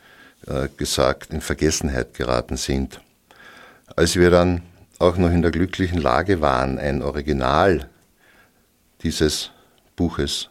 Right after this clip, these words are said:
zu finden, war es natürlich sehr verlockend, dieses Original als Faksimile zu digitalisieren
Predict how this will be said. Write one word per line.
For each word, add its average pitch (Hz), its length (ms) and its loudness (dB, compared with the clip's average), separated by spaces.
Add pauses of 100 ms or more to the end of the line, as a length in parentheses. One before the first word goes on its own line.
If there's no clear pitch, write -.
(120)
zu - 160 -8
finden, 92 680 2 (920)
war 90 200 4
es 90 120 2
natürlich 90 380 2
sehr 87 180 4
verlockend, 87 680 2
dieses 90 340 0
Original 76 840 0 (640)
als 76 180 -4
Faksimile 80 840 0
zu - 160 -10
digitalisieren 80 1120 0